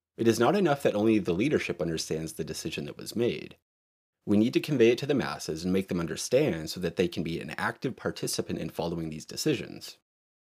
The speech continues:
We need to effectively unite as one majority with the comrades and the masses.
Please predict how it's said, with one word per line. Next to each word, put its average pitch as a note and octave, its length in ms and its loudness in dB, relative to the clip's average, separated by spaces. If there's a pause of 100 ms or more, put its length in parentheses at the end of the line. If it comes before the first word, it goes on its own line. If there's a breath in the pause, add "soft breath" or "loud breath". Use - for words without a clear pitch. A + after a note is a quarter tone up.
(320)
We A2+ 100 6
need C#3 160 4
to D3+ 80 6
effectively G2 480 2
unite F#2 440 4
as F2+ 160 -4
one F2 160 2
majority F2 520 2
with E2 140 -4
the F2 60 -4
comrades F2 540 0
and E2 80 -4
the E2 60 -6
masses. - 800 -4